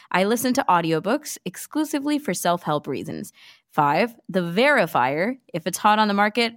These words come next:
I'll probably listen. Seven, speed racing. One point five X plus is the only way to take audiobooks in. Or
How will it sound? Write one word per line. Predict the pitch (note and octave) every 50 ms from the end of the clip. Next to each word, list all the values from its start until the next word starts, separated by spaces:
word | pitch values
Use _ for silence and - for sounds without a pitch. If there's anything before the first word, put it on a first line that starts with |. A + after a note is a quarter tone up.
| -
I'll | - - E4+ F#4
probably | F4+ - - G#3 F#3 E3 D#3 C#3 A#2+ F2+ F2
listen. | G2 A#2+ D#3 - G3 A#3 B3+ A#3+ - - - - - _ _
Seven, | - - - - G3 F3+ E3+ F#3 A3+ C4 C#4 C4+ -
speed | - - - - - D4+ D4+ D#4 D4 A#3+
racing. | A#3 G3+ F3 E3+ E3 - A#2+ E2+ D#2 E2+ - _ _ _ _ _ _ _ _ _ -
One | E3+ F3+ G#3+ B3 C#4 D4+ D4
point | - - C4 B3+ A#3+ A#3
five | - - A3+ G#3+ G#3+ G#3 -
X | - F#3+ G3 F#3+ - -
plus | - - - C4 D4 D4+ - - -
is | - F#3 D#3+
the | E3+ D#3 - -
only | G#3 A#3+ B3 B3 A#3+
way | G#3+ G#3 G3
to | F#3 F3+
take | - F#3 D#3+ E3
audiobooks | C3 D3 D#3+ D#3+ D#3+ D#3+ D3+ E3 D#3+ D#3+ - F3
in. | E3+ E3 E3 E3 - _ -
Or | - F3+ F3 E3+ E3+ E3+ E3+ E3+